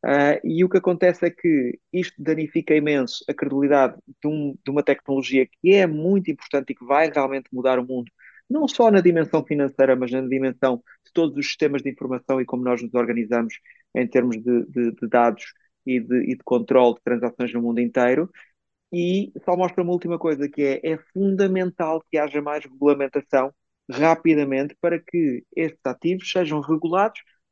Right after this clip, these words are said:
tal como outros quaisquer <laughs> ativos financeiros nas bolsas, digamos, normais, onde também há fraudes, também há problemas, também há aldrabões e também há casos de sucesso.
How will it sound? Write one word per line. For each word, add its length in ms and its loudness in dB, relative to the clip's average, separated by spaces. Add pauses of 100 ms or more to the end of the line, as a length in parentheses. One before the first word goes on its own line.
(160)
tal 180 -4
como 260 0
outros 280 -2
quaisquer 460 -2
<laughs> 60 2
ativos 320 -6
financeiros 680 2 (300)
nas 180 6
bolsas, 420 0
digamos, 340 0
normais, 520 0
onde 200 -6
também 360 -2
há 100 -4
fraudes, 460 -4 (440)
também 380 0
há 100 0
problemas, 600 -2
também 300 -4
há 60 -2
aldrabões 760 -2 (320)
e 80 -4
também 240 -2
há 100 0
casos 280 -4
de 100 -20
sucesso. 360 -2